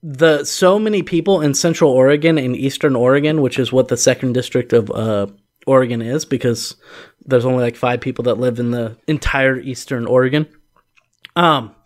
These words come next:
the second district of Oregon is, Oregon is super Republican. They're super right wing, so they will not vote for a Democrat because they are so against voting for Democrats that it's better to run as an independent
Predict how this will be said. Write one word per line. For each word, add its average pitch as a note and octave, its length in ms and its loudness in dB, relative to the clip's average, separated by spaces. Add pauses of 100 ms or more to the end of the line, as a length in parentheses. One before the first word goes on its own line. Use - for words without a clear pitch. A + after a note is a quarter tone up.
(1040)
the D#3+ 100 -2
second A3+ 300 0
district G3+ 340 2
of E3+ 80 -8
Oregon D3+ 400 4
is, C#3 320 -4
Oregon D#3+ 400 2
is C3+ 240 -6
super G3+ 580 0
Republican. E3+ 760 0 (840)
They're D3 140 2
super G3+ 580 2
right D3 260 4
wing, G3+ 360 -4 (420)
so E3 320 4
they D#3+ 220 2
will F3 180 0
not D3+ 320 0
vote E3 220 0
for D#3 100 -2
a C3+ 80 0
Democrat C3 580 -4
because C#3 280 -6
they E3 180 6
are D3 260 0 (560)
so G3 460 4
against E3 480 0
voting D3 320 2
for C#3 140 -4
Democrats E3+ 760 -2 (280)
that D#3+ 120 4
it's D3 160 0
better E3 360 2
to D#3+ 160 -6
run D3+ 220 2
as C#3+ 120 -2
an C3+ 100 -2
independent C3+ 720 0